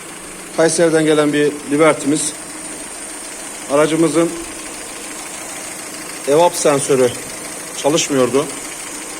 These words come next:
Gaz kelebeği kirliydi. Soket takımları kırıktı.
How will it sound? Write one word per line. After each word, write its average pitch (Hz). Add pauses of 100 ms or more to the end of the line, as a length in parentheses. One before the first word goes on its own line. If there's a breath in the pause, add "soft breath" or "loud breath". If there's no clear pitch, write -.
(1200)
Gaz 160
kelebeği 147
kirliydi. 143 (2250)
Soket 165
takımları 160 (120)
kırıktı. 160